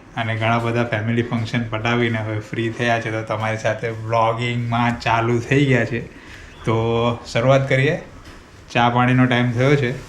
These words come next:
ચા પાણી કરીને આગળ તમને મળીએ.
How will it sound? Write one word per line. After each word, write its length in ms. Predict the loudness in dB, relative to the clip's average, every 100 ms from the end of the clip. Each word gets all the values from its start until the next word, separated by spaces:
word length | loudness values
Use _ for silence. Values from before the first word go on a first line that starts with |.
| -20 -20 -20 -6
ચા 220 | 0 2
પાણી 300 | 2 2 2
કરીને 340 | 0 0 0
આગળ 260 | 0 0 -4
તમને 440 | -6 -6 -4 -6 -8 -10 -4
મળીએ. 600 | 0 0 0 -2 -6